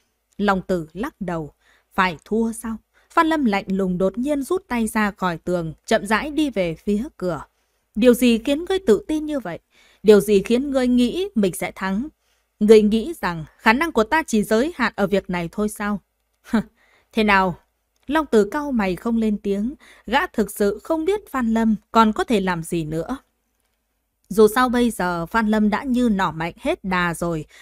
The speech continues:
không thể tiếp tục tiêu thụ long lực, nhiều nhất ba mươi giây. Hắn sẽ kiệt sức mà ngã xuống đất. Hắn lật ngược thế cờ như thế nào cho được đây? Lúc này, thần long gầm lên một tiếng thê lương, sau đó một thân hình khổng lồ lao về phía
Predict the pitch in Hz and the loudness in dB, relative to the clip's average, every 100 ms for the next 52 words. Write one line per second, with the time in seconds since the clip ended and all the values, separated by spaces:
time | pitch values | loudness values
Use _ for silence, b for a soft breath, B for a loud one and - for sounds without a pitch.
0 | B - 233 202 185 302 359 - 190 - | B 0 2 2 -2 -4 -6 -4 -4 -2
1 | 311 294 202 208 285 262 202 170 b b | -4 0 -2 -2 -4 -2 -2 -2 b b
2 | b 226 247 240 285 415 214 214 202 202 | b 6 6 6 2 -2 0 0 0 -2
3 | 185 180 - _ _ _ - 214 254 381 | -4 -8 -8 _ _ _ 0 2 2 -4
4 | - 208 196 - 349 - 175 175 233 - | 0 0 0 -6 -4 -4 -4 -6 -6 -6
5 | 202 226 - _ b b b 247 277 302 | -4 -6 -10 _ b b b 2 2 0
6 | 208 190 196 202 226 220 320 208 180 180 | 0 2 2 2 -2 -2 0 0 0 -2
7 | 294 381 330 208 185 - 220 175 _ 196 | -2 -2 0 0 0 -4 -4 -4 _ -8
8 | 214 - _ _ _ _ - 240 349 - | -6 -8 _ _ _ _ 0 0 0 -4
9 | 180 165 156 _ 226 240 339 285 220 208 | -6 -6 -10 _ 0 0 0 0 2 2
10 | 254 311 208 190 233 233 311 254 240 220 | 0 0 0 0 -2 -2 -2 -4 -2 0
11 | 214 208 B B - 240 233 320 247 - | -2 -4 B B 0 2 2 2 -2 -2
12 | 320 247 202 185 202 175 180 185 180 202 | -4 0 0 0 -2 -2 0 2 2 0
13 | 285 285 196 180 170 208 214 269 | -4 -4 -2 -2 -4 -2 -2 -2